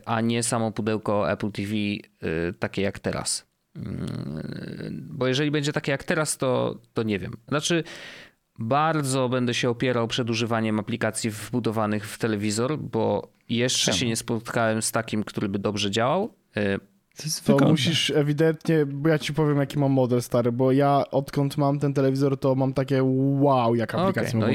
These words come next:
Speaker 1: ja
Speaker 3: być
Speaker 1: na
Speaker 3: dobra”.
Speaker 1: Apple
Speaker 2: Że
Speaker 1: T V
Speaker 2: tak.
Speaker 1: działa wszystko pięknie, więc super. M-
Speaker 3: Jedyny problem, jaki mam, to jest taki, ale to nie jest, w sensie, to jest problem, że,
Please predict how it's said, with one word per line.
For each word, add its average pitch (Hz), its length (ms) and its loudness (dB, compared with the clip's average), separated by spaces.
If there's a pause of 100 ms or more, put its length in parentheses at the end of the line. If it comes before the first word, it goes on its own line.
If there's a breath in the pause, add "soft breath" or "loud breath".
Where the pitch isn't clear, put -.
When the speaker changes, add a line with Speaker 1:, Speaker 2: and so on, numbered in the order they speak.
Speaker 1:
ja 147 60 4
Speaker 3:
być 156 100 2
Speaker 1:
na 151 60 6
Speaker 3:
dobra”. - 180 6
Speaker 1:
Apple - 80 0
Speaker 2:
Że - 60 -2
Speaker 1:
T - 140 2
V 123 60 -4
Speaker 2:
tak. 127 80 0
Speaker 1:
działa 120 360 2
wszystko - 400 -2
pięknie, 104 480 -4
więc 90 420 -6
super. - 300 -4 (260)
M- 110 360 -4 (580 soft breath)
Speaker 3:
Jedyny 196 260 2
problem, 240 260 2
jaki 208 200 0
mam, 180 220 4
to 190 100 0
jest - 140 0
taki, 202 420 0 (120)
ale 170 140 2
to 196 120 2
nie 208 120 6
jest, 190 180 2 (180)
w 160 60 -2
sensie, 175 200 2
to 180 80 0
jest 175 140 -4
problem, 175 380 4 (960 loud breath)
że, 156 440 4